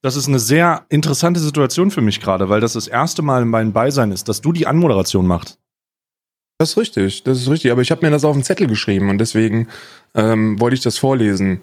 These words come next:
Speaker 2: Ich hab ein bisschen Vorbereitung jetzt mal reingesteckt, weil ich dachte, wir müssen ja auch qualitativ Unterschiede bemerkbar machen beim Publikum. Und deswegen hab ich mir das hier auf so einen kleinen Post-it geschrieben.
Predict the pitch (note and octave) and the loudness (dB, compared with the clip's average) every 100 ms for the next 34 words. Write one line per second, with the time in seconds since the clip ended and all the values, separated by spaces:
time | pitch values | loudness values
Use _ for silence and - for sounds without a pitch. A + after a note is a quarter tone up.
0 | - B2 B2+ C3 C3 B2+ - C#3+ C3 A#2 | -6 -4 0 0 0 0 0 0 2 0
1 | A#2 A2 G#2+ - G#2+ G#2 G#2+ A2 - A2+ | 0 0 0 0 0 2 0 0 -2 -2
2 | A2+ G#2+ - A2+ - A2 A2+ A2+ B2 G#2 | 0 -2 0 -2 0 0 0 0 0 0
3 | A2 - A#2+ A#2 A2 - B2+ - - C#3 | 0 -2 0 0 -2 0 -2 -2 -2 0
4 | C3+ - G#2 G2+ F2+ A2 A2 - G2+ F#2+ | 0 0 0 2 2 0 0 0 0 0
5 | F2+ G2 F#2+ F#2 A2 A2 G#2 A#2+ - - | 0 0 0 0 -2 0 0 -2 -4 -18
6 | - - - _ G#2+ G2+ G#2 A2+ A#2 A#2 | -20 -20 -20 _ -2 0 0 0 2 0
7 | C3+ B2 C3+ C3+ C3 C3 C3 C#3 C3+ D#3 | 0 0 2 0 2 0 2 0 2 0
8 | F#3+ - - - G#2+ A2 | 0 -2 -6 -6 -4 -4